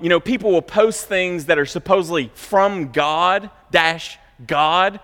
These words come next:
that God never said or implies. Um, believing in a prosperity gospel. I'll straight up tell you, that is straight from the pits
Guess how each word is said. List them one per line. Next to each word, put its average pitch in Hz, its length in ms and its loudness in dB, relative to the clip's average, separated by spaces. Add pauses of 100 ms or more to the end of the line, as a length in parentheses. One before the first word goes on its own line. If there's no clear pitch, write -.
(320)
that 147 480 2
God 165 320 6
never 185 720 2
said 185 680 4 (100)
or 208 380 2
implies. 175 800 -2 (480)
Um, 147 180 2
believing 240 500 6
in 233 60 0
a 208 60 2
prosperity 233 1000 0
gospel. 120 540 0
I'll 226 200 4
straight 220 260 0
up 220 140 -4
tell 220 160 2
you, 151 140 -4
that 165 180 2
is 175 100 -6
straight 160 500 -2
from 170 340 -2
the 196 100 -4
pits 151 360 -4